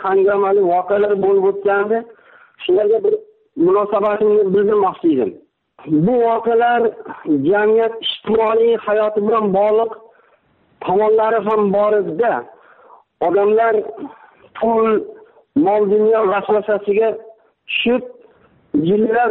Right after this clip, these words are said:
davomida o'tgan jamg'armalarni qo'sh qo'llab Ahmadboyga topshirib kelishdi. Shulardan bir ikkita misollarni keltirmoqchi edim. O'zim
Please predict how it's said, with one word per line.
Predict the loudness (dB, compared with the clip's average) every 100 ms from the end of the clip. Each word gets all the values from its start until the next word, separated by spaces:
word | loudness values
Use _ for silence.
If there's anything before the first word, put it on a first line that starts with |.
| 0
davomida | 0 2 0 0 -2
o'tgan | -2 -2 0 0 0
jamg'armalarni | 0 0 2 2 2 0 0 0 0 -2 -8 -20 _ _ _ _ -2
qo'sh | -2 -2 -2
qo'llab | 2 2 0 -4 -20 _ _ -10
Ahmadboyga | -4 0 0 0 0 2 0 -2 -8 _ _ _ _ -6
topshirib | -4 -2 -2 0 0
kelishdi. | 0 -2 -4 -4 -6 -16 _ _ _ -20 -20 _ -4
Shulardan | -2 0 0 0
bir | -2
ikkita | -2 -2 -2
misollarni | 0 0 2 0 0 0
keltirmoqchi | 0 0 0 0 0 0
edim. | 0 -4 -12 _ _ _ _ _ _ _ 0
O'zim | 2 2